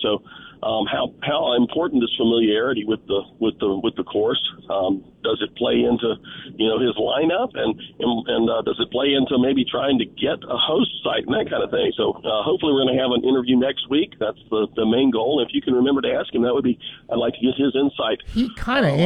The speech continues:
Speaker 2: answered
Speaker 1: that as
Speaker 2: that
Speaker 1: far
Speaker 2: a little bit. If you listened, he kinda answered that. Um,
Speaker 1: I missed the very beginning. If you can recap, that'd be great.
Speaker 2: Yeah, he. I, what I said to him was,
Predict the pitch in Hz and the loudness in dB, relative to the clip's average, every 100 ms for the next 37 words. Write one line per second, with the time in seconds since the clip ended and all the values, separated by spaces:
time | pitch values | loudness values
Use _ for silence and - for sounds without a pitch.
0 | 214 - 107 - 92 - - - 113 120 | 2 2 0 0 -4 -6 -12 -8 -2 -2
1 | 107 90 101 - - 117 139 160 - 131 | -2 -2 -4 -6 -2 2 2 2 0 -2
2 | 175 - 214 233 117 113 151 156 95 85 | -4 -4 -2 0 -2 -2 -2 -2 -8 -8
3 | 87 90 - _ _ _ _ _ - 123 | -8 -8 -12 _ _ _ _ _ -4 0
4 | 123 113 - - - 127 165 185 143 123 | 2 2 0 -4 -2 0 2 2 4 4
5 | 170 180 113 135 156 131 156 - 104 90 | 2 2 2 0 2 2 2 0 -2 -2
6 | 104 107 104 127 185 160 139 135 202 214 | 0 0 0 0 2 2 2 2 2 0
7 | - 151 - 160 147 - 240 170 143 120 | -4 -8 -4 -2 -2 0 0 0 -2 0
8 | 113 107 107 107 104 - | 0 -2 -2 -4 -6 -14